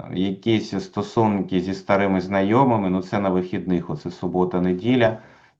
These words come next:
А також, е, в стосунках означає якісь, е, причинно-наслідкові зв'язки, якісь кармічні.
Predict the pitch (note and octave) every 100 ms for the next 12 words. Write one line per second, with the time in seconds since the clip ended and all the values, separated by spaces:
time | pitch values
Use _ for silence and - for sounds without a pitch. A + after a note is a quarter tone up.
0 | _ _ F#2+ G2 G#2+ G#2 - C3+ C#3 -
1 | - A2 G2+ G2 G2 F#2+ F2+ F2+ G2+ -
2 | G2+ - B2 B2+ A2+ G2 - F#2 F#2+ F2+
3 | - G#2+ G#2 G2 F2+ F2 F2 - G2 F#2+
4 | F#2 - G2 F#2 F2+ F2 E2 - _ _
5 | _ _ _ - G#2+ - A#2 G2+ G2 G2+
6 | F#2+ - G2+ F#2 F#2 F#2+ G2 - - C3
7 | G2 F2+ F#2 - G2+ G2+ G2 F#2+ F2+ -
8 | F2+ F2